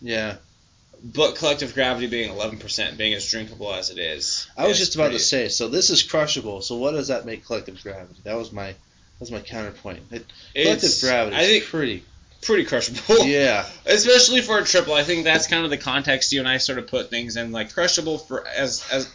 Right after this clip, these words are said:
Speaker 2: as
Speaker 1: Yeah.
Speaker 2: it pertains to what? Because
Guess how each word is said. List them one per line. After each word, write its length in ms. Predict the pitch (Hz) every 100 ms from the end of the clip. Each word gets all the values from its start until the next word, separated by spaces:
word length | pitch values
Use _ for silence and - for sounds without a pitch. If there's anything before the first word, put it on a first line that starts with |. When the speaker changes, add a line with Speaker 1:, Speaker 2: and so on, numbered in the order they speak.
| _ -
Speaker 2:
as 140 | 135
Speaker 1:
Yeah. 140 | 110 107
Speaker 2:
it 40 |
pertains 200 | 139 127
to 100 | 117
what? 400 | 110 117 101 - - - - _
Because 800 | 139 139 156 139 123 - -